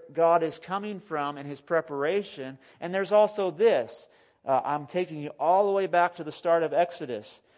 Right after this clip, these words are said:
What was happening with these people? They were brought out of slavery.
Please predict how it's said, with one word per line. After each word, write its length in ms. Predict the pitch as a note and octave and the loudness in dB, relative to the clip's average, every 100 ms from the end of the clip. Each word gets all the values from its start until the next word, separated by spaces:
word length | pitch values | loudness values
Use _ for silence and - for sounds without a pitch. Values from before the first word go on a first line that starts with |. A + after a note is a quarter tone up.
| _ - | _ 0
What 220 | D#3+ G3+ | 2 2
was 160 | G3 | 0
happening 520 | F#3 F3+ F#3 E3+ D#3+ D3+ | 0 2 2 0 -10 -10
with 160 | D3 | -12
these 220 | D#3+ D3+ | -10 -12
people? 500 | - F3 E3+ B2+ B2+ _ _ _ _ | -12 -12 -10 -12 -14 _ _ _ _
They 120 | D3 | -4
were 140 | D3+ C#3 | -2 -4
brought 480 | C3+ D#3+ E3+ E3+ | 4 8 10 8
out 160 | D#3+ D3 | 4 2
of 100 | C3+ | 0
slavery. 640 | - D3+ C#3+ A2 G#2+ G2 | -6 -4 -4 -6 -12 -14